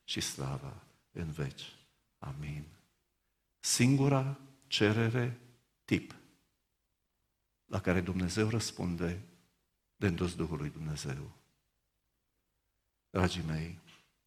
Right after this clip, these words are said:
rugăciunea asta trebuie nu doar învățată, ci și trăită. Și spuneți-mi, care dintre noi o putem trăi prin eforturile noastre? Care dintre noi?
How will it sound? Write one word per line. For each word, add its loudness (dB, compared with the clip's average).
rugăciunea 4
asta -2
trebuie 0
nu -2
doar -2
învățată, -6
ci -12
și -8
trăită. -8
Și -2
spuneți-mi, -2
care 0
dintre -4
noi -4
o -8
putem -2
trăi -4
prin -4
eforturile -6
noastre? -8
Care -8
dintre -16
noi? -18